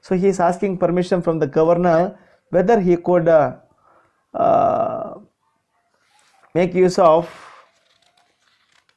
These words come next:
a blanket because it is very cool inside. "Would you mind if I put blanket round me shoulder? It is bit parky," means chilly, eh, "in here, isn't it?" Silence. "Evans, there is one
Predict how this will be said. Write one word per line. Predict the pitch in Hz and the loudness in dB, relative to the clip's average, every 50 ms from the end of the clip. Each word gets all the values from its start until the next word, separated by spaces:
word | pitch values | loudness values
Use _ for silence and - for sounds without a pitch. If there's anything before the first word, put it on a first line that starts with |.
| _ _ _ _ _ _ _ _ _ _ _ _ _ _ _ _ _ _ _ _ - | _ _ _ _ _ _ _ _ _ _ _ _ _ _ _ _ _ _ _ _ -4
a | 151 | -2
blanket | 147 151 156 160 165 160 165 151 160 - - - _ _ - | 0 0 2 0 2 0 0 -2 -2 -4 -18 -20 _ _ -10
because | - - 175 160 | -6 -2 -2 -2
it | 165 147 | -2 -4
is | 156 147 | -6 -4
very | - 170 180 180 | -2 0 0 0
cool | 180 - 226 247 214 | -2 -2 -2 0 0
inside. | 180 170 - - 151 131 - | 0 0 0 -2 -2 -2 -2
"Would | 165 208 208 | -2 -2 0
you | 214 185 | 0 0
mind | 165 180 196 208 208 190 | 0 0 0 0 0 0
if | 180 175 180 | 0 0 2
I | 170 160 | 0 0
put | 165 185 185 175 180 | 0 0 -4 -4 -2
blanket | - 165 160 165 160 175 170 175 - | -2 -2 0 0 2 0 0 0 0
round | 170 170 165 165 160 160 | 0 0 0 0 -2 -2
me | 170 175 170 160 151 156 - _ _ _ _ _ _ | -2 -2 -2 -2 -4 -8 -14 _ _ _ _ _ _
shoulder? | - - 170 165 170 170 180 180 175 165 160 160 - - - | -8 -2 0 2 2 4 4 4 4 4 4 2 -2 -6 -6
It | 170 170 | -2 0
is | 185 175 - - | 0 -2 -2 -2
bit | 180 185 180 - - - - _ _ _ - - - _ - | -2 -2 -2 -2 -8 -12 -14 _ _ _ -20 -20 -12 _ 0
parky," | 175 180 185 175 180 - 165 143 - - - | 2 2 2 0 0 -4 -6 -6 -6 -10 -12
means | 160 170 185 180 - | -8 -8 -8 -8 -8
chilly, | - - 226 208 202 185 139 - - - _ _ _ _ _ _ _ - | -4 -2 0 2 2 2 0 0 -4 -16 _ _ _ _ _ _ _ -6
eh, | - 170 165 165 | -2 -2 -2 -2
"in | - - 175 170 165 | -2 -2 -2 -2 -2
here, | 151 - - 185 175 165 160 160 160 - | -4 -2 0 2 4 4 2 0 0 -2
isn't | 185 190 180 202 185 180 | -4 -4 -2 -2 0 0
it?" | 190 185 185 - | 0 -2 -2 -2
Silence. | - 180 160 165 160 151 143 143 - _ - | 0 2 2 2 2 0 -2 -6 -14 _ -4
"Evans, | 165 175 180 185 180 170 160 175 165 - - _ _ _ _ _ _ _ _ | -2 0 2 2 2 2 0 -2 -6 -10 -14 _ _ _ _ _ _ _ _
there | - 233 247 | -2 0 0
is | 254 240 175 - | 0 0 -2 -2
one | 175 185 208 214 220 214 196 175 156 165 165 - | 0 0 2 2 0 -4 -6 -6 -8 -10 -14 -18